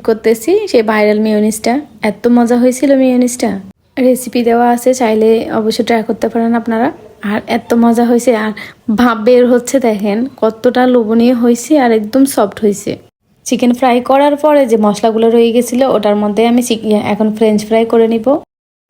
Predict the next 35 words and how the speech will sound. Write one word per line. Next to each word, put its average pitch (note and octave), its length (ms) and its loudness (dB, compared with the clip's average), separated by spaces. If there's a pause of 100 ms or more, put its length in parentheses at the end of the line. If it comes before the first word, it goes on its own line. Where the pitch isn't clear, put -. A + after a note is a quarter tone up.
(240)
আমি A#3+ 220 2
এখানে B3+ 200 2 (100)
ফ্রেঞ্চ A3 280 0
ফ্রাই B3+ 240 2
দুইভাবে A3+ 420 2
বানাচ্ছি, B3+ 380 -2 (220)
একটা A3 260 -4
হচ্ছে A3+ 280 -2 (180)
এই A3 140 2
মশলাগুলো A3+ 480 0 (100)
দিয়ে D4 200 0
আর G#3+ 140 2
একটা G#3 180 -4
হচ্ছে A3 240 -2
সিদ্ধ G3+ 180 0 (120)
করে A3 140 2 (100)
যেভাবে G#3 360 2 (200)
ফ্রেঞ্চ G#3 300 0
ফ্রাই G#3 240 2
রেগুলার G#3+ 400 2
বানাই। A3+ 240 -4 (960)
ফ্রেঞ্চ A3 280 0
ফ্রাইটা C4+ 320 2
ভেজে A#3 220 2
নেওয়ার A3+ 220 -2
পর B3 80 2 (120)
কালো A#3+ 200 2
হয়ে G#3+ 180 -2
গেছে, A3+ 260 -2
যেহেতু A#3+ 260 2
এখানে A#3 240 0
ময়দার A3+ 340 0
ছিল। A3 160 0 (560)
আপনারা A#3+ 280 -2
তো C4+ 40 2